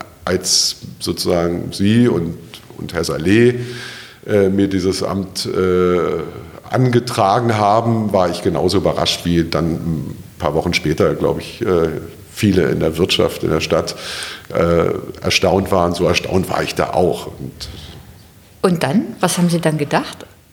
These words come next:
Speaker 1: Dann hab ich erst mal gedacht und, und, ähm, und hab, äh, überlegt und, äh, ich fand, also Politik hat mich immer gereizt als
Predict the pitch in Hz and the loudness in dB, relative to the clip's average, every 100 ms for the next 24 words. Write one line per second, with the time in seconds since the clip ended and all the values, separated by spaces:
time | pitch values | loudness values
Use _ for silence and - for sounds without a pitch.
0 | - - 107 107 139 170 196 220 220 - | -20 -6 -4 0 2 2 4 2 4 2
1 | - - - 113 123 117 101 127 117 113 | 0 -4 -2 0 2 2 0 0 0 0
2 | - 120 117 117 113 110 117 120 117 - | 0 4 6 4 2 -4 -4 0 -2 -2
3 | - - 117 107 107 104 104 101 - - | -10 -2 2 4 4 4 0 -2 -10 -14
4 | - - 101 92 92 139 - - 107 107 | -14 -4 2 4 4 2 0 -6 -4 -4
5 | 101 - - - - 101 98 76 - - | -4 -2 -2 -2 2 4 4 2 -4 -12
6 | - - - - 104 107 101 92 - 101 | -14 -14 -10 -4 -2 -2 -4 -6 2 2
7 | 98 127 - - - - - - - - | 2 -2 -2 -12 -14 -18 -16 -18 -20 -20
8 | - _ - 101 123 - 104 131 156 131 | -20 _ -8 -2 0 0 2 4 4 2
9 | - - - 92 80 80 117 160 156 - | -2 -12 -4 -4 0 2 4 2 2 0
10 | - - 101 104 104 - - - - - | 0 -4 0 0 0 0 2 2 2 0
11 | - | -4